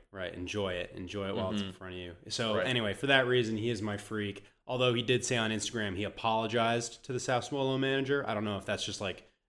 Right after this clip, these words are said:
Speaker 1: a troll in of itself, but anyway, <laughs> apparently,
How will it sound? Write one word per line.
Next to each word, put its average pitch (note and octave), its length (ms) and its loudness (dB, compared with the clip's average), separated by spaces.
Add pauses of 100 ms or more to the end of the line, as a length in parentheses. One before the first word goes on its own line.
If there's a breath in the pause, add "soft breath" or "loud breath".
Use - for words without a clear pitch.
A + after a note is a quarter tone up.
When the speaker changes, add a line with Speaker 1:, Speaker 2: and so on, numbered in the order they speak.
(160)
Speaker 1:
a - 40 -12
troll A2 440 2
in G2+ 100 -2
of G2 80 -2
itself, G#2+ 580 0 (380)
but B2+ 100 -2
anyway, G2+ 300 -2
<laughs> F#2+ 40 -4
apparently, C#3+ 600 4